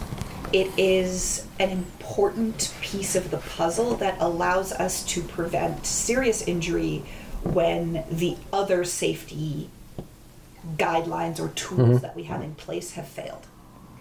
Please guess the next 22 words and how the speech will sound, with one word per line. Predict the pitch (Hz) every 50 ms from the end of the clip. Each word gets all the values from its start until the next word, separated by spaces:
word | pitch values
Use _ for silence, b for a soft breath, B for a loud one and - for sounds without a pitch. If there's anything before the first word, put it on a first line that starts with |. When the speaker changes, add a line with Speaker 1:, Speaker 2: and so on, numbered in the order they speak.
| B B B B B B B B B B B B - - -
Speaker 1:
Um, | 214 202 185 180 170 170 165 165 170 170 165 160 185 - - - - - - - -
so | - - - - 226 196 185 175 170 170 165 - -
it's | 220 233 233 -
super | - - - - 196 185 196 180
important. | 170 170 151 - 208 220 220 277 339 - - - - -
It | 185 180 175 180
can | - - 185 180
definitely | 170 - 175 - - 180 - - 180 180
mean | 175 170 170 180 170 170
the | 170
difference | 156 156 - - - 160 165 -
between | - 156 - 170 170 165 156
life | 160 160 156 156
and | 170 165 165 160
death | 160 156 - - - - - 165
or, | 165 165 160 160 - - - - -
uh, | - 151 - - - - - - B B B B B B B B B - - - -
continued | - - 170 - - 208 190 175 170 156 -
function | - - 160 160 - - 165 165 170
and | - 156 160 151 147 -
catastrophic | - - 151 151 - - - - - - 147 -
injury, | - 165 185 185 - 87 - 214 - 233 240 -